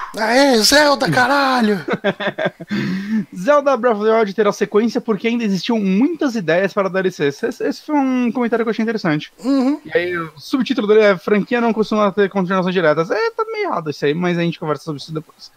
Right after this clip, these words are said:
Speaker 1: Ok.
Speaker 2: Quem é fã de The Legend of Zelda sabe que não é comum ver sequências diretas na franquia. E, cara, você tem bastante até,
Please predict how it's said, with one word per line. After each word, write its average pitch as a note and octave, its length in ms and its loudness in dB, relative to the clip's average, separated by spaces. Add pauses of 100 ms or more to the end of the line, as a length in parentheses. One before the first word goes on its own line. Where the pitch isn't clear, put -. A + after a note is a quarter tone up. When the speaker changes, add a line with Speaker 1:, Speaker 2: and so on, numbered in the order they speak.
Speaker 1:
Ok. F#3 320 -8 (720)
Speaker 2:
Quem D4+ 200 4
é B3 60 4
fã B3 240 2
de A3 140 2
The G#3+ 140 0
Legend A3+ 260 0
of G3+ 160 -2
Zelda F3+ 340 2
sabe A3 380 -2
que G#3+ 140 -4
não C#4+ 160 2
é D4 40 0
comum G#3+ 400 2
ver G#3+ 160 2
sequências A3 540 0
diretas F#3 360 0
na G3 80 -2
franquia. D4+ 360 -2 (160)
E, A4 80 -14 (140)
cara, C4 420 0
você A4 540 -4
tem A4+ 240 -6
bastante C4 440 0
até, E3 320 2